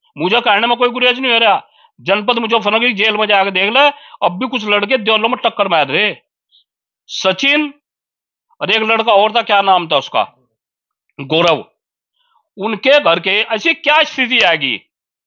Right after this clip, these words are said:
उसका बाप जो है पीछे से विधानसभा के चुनाव में प्रत्याशी बन गया था। आप उन पर राजनीति कर रहे, हर जगह सचिन और गौरव की बात कर रहे। क्या कराया उनके लिए, उस परिवार के लिए?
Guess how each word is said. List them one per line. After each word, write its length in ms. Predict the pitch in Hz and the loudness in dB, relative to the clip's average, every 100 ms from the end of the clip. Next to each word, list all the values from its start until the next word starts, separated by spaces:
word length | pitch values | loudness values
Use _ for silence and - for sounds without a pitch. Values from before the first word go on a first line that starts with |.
| _ _ _ - | _ _ _ -8
उसका 400 | 214 - 269 277 | -6 -2 2 2
बाप 360 | 226 233 247 220 | 2 2 2 0
जो 120 | 208 | 2
है 180 | 175 254 | 2 2
पीछे 380 | 247 - 220 | -2 -4 -2
से 360 | 208 226 285 311 - _ _ _ 160 | -2 -2 -2 -2 -8 _ _ _ -10
विधानसभा 560 | 180 165 254 233 240 | 0 2 2 2 2
के 120 | 247 | 2
चुनाव 260 | 240 220 220 | 0 2 2
में 100 | 269 | 2
प्रत्याशी 420 | 277 262 277 254 | 0 -2 -2 -2
बन 200 | 226 156 | -2 -2
गया 100 | 156 | 0
था। 260 | 165 208 - _ _ _ _ - | 2 0 -2 _ _ _ _ 2
आप 240 | 208 254 | 2 2
उन 120 | 262 | -2
पर 140 | 240 247 | 0 2
राजनीति 340 | 240 269 277 | 2 0 -2
कर 140 | 269 | -2
रहे, 160 | 240 254 | 2 2
हर 100 | 196 | 2
जगह 180 | 226 247 | 2 -2
सचिन 300 | 226 214 240 | -2 -6 -8
और 80 | 214 | -2
गौरव 200 | 226 240 | 0 0
की 100 | 262 | 0
बात 240 | 247 240 | 0 0
कर 140 | 233 | -2
रहे। 180 | 175 170 | -2 -4
क्या 1300 | 127 _ _ _ _ _ _ _ _ _ _ 226 262 | -6 _ _ _ _ _ _ _ _ _ _ 2 4
कराया 240 | 240 240 | 4 2
उनके 260 | 247 226 226 | 0 0 -4
लिए, 200 | 196 175 | -4 -6
उस 160 | 190 | -6
परिवार 400 | - 214 214 196 | -6 -4 2 0
के 120 | 185 175 | 0 -4
लिए? 240 | 139 117 | -4 -4